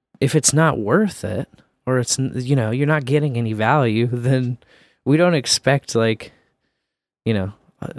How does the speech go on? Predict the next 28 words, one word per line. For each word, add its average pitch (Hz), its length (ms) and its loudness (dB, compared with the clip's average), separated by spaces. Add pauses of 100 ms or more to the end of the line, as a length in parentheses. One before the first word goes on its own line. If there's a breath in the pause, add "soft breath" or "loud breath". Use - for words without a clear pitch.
(400)
there's - 160 -4
people 170 280 4
that's, 110 320 2
uh, - 160 -6
they're 120 120 -4
like, 113 340 -2
"We 143 140 2
expect - 520 -2
this 131 220 2
number. 104 480 -4
We 113 120 -4
expect," - 580 -2
uh, 110 280 4 (840 soft breath)
no, 127 260 4
what, 87 280 0
what - 180 0
we 151 120 6
expect - 360 2
is 120 140 2
you 123 80 4
just, 113 280 0
uh, 104 260 0
assess - 380 0
the 135 60 -4
situation, 107 580 -2
assess 110 300 -2
the 117 60 -4
value 110 500 0